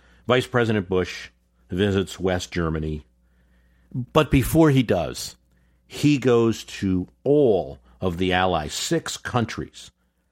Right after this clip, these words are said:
and gets their universal resolve behind the placement of the Pershing two missiles, and then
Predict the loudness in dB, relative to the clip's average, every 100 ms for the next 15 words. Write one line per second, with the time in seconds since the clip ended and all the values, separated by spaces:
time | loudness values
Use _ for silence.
0 | _ _ 0 2 2 0 2 2 2 2
1 | 2 4 4 4 2 2 2 0 0 2
2 | 0 -2 -8 -18 -20 -8 0 2 2 0
3 | 2 0 2 0 -2 -2 -4 -6 _ _
4 | -2 0 0 -2 -2 -2 -4 -6 -2 -2
5 | 2 2 4 2 -6